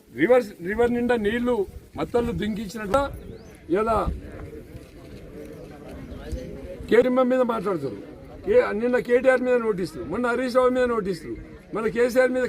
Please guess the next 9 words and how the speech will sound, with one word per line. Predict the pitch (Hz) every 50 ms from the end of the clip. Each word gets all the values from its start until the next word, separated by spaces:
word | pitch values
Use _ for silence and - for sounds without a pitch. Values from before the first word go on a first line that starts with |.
| - 233
కమిషన్. | 233 240 233 180 208 175 143 120 - - - - - - - 160
ఇదేంది? | 170 180 202 247 262 247 269 262 269 277 - - - - - -
రెండు | 180 220 240 262 240 - 226
సంవత్సరాలైనా | 220 240 262 240 - 254 247 240 240 226 226 247 254
వాళ్ళు | 247 233 226 202
ఇచ్చిన | - - 247 240 220
హామీలు | 240 240 262 247 247 240
ఎన్ని | 247 247 233
ఇచ్చారు? | - 277 262 254 269